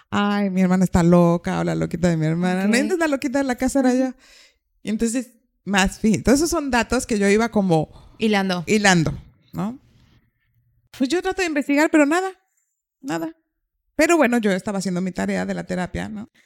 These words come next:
Speaker 1: Agradeciendo a este ancestro, porque además yo me iba sintiendo diferente. Ah, cabe aclarar que a mí me pasaban muchas cosas raras en la vida, ¿no?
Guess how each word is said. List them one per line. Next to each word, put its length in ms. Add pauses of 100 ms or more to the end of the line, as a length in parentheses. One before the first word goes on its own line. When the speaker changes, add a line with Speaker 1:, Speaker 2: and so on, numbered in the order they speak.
(100)
Speaker 1:
Agradeciendo 960 (280)
a 140
este 160
ancestro, 760 (360)
porque 200
además 240
yo 80
me 80
iba 120
sintiendo 720 (220)
diferente. 600
Ah, 300
cabe 220
aclarar 500 (520)
que 80
a 40
mí 100
me 120
pasaban 440
muchas 320
cosas 300
raras 320
en 120
la 80
vida, 160 (440)
¿no? 280